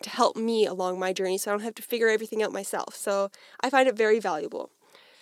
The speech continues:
This one part of the class yesterday,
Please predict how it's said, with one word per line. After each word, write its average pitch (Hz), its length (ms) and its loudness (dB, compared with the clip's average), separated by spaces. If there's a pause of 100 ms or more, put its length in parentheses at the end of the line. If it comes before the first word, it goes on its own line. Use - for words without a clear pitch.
(400)
This 294 340 -4
one 294 300 2
part - 600 -2 (960)
of 214 160 -2
the 220 80 -6
class 208 380 -4
yesterday, 214 640 -4